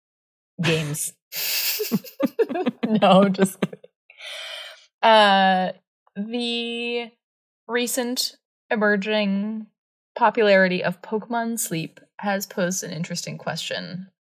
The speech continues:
of how good games and fun might be able to help us get better at things that we otherwise didn't have the motivation to do well, at the same time, we've talked about a lot of the potential pitfalls of that,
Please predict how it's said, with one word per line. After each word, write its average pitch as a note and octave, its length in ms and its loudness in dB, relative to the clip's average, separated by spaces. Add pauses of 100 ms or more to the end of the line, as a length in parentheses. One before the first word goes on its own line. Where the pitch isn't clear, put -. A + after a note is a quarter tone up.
of D#3+ 380 2 (420)
how E3+ 760 6 (120)
good F#3 280 4
games D#3+ 680 -2
and D3 400 -6 (260)
fun C3+ 680 0
might F3 180 2
be C#3+ 160 -6
able D3+ 160 -6
to D#3+ 80 -2
help D#3+ 240 -4
us D3+ 400 -4 (1500)
get F3+ 200 6
better E3 240 6
at - 160 0
things D#3 360 -4
that E3 240 0 (340)
we E3+ 180 0
otherwise D#3 460 4
didn't E3+ 220 -2
have D#3 240 0
the E3 60 -2
motivation - 840 -6
to F3 100 -2
do D#3 180 -2
well, A1+ 380 -2 (680)
at E3+ 100 2
the E3+ 80 0
same E3 180 0
time, D3+ 600 -2
we've E3 300 -2
talked D#3+ 260 -2
about D3 420 2
a F3+ 80 0
lot E3 220 4
of E3+ 200 0
the F3 100 2
potential D#3+ 420 -2
pitfalls C#3+ 520 0
of D#3+ 220 -4
that, D3+ 340 4